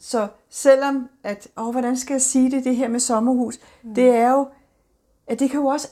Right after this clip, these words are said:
Speaker 1: ændre sig. For
Speaker 2: Mm.
Speaker 1: det dybfølende ønske, du har måske ved at købe et sommerfu-, sommerhus nu, det kan jo ændre sig. Så jeg tror på, at du skal nok få et sommerhus.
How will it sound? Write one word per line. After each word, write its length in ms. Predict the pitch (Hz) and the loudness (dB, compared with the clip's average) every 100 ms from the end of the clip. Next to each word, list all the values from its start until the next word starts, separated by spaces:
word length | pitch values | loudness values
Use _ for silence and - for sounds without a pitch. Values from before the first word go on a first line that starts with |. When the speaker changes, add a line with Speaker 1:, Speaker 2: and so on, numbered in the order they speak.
| - | -2
Speaker 1:
ændre 380 | 240 269 339 330 | 2 2 0 -8
sig. 220 | 254 196 - _ 254 | -6 -6 -10 _ -8
For 80 | 247 | -4
Speaker 2:
Mm. 40 | |
Speaker 1:
det 300 | 254 294 - | -2 -4 -2
dybfølende 540 | 285 302 - 311 247 240 | 0 0 0 -2 0 -2
ønske, 460 | - 226 254 254 | -2 0 0 -2
du 120 | 254 247 | -4 -4
har 220 | 220 208 | -4 -4
måske 380 | 226 226 233 208 | -6 -4 -6 -2
ved 80 | |
at 120 | 226 220 | -4 -2
købe 200 | 240 247 | -4 -4
et 60 | |
sommerfu-, 720 | 247 208 226 254 - - - | -2 -2 -2 -4 -8 -20 -14
sommerhus 560 | - 208 247 262 254 - | -4 0 2 0 -2 -2
nu, 200 | 233 269 - _ - | -2 -2 -6 _ -6
det 120 | 269 | -4
kan 100 | 294 | 0
jo 140 | 277 - | 0 0
ændre 340 | 208 240 302 | 2 2 0
sig. 200 | 294 247 226 _ - _ - | -2 -2 -4 _ -20 _ -12
Så 320 | - 233 202 202 _ _ _ _ _ _ _ _ _ _ _ _ _ _ _ _ _ | 0 4 4 0 _ _ _ _ _ _ _ _ _ _ _ _ _ _ _ _ _
jeg 120 | 240 285 | 0 2
tror 200 | 294 196 | 2 0
på, 160 | 226 | 0
at 100 | 208 | -6
du 80 | 240 | -6
skal 160 | 247 202 | -6 -4
nok 160 | 165 | -4
få 140 | - 208 | -6 -8
et 80 | - | -8
sommerhus. 580 | 156 170 170 - - | -10 -10 -10 -12 -12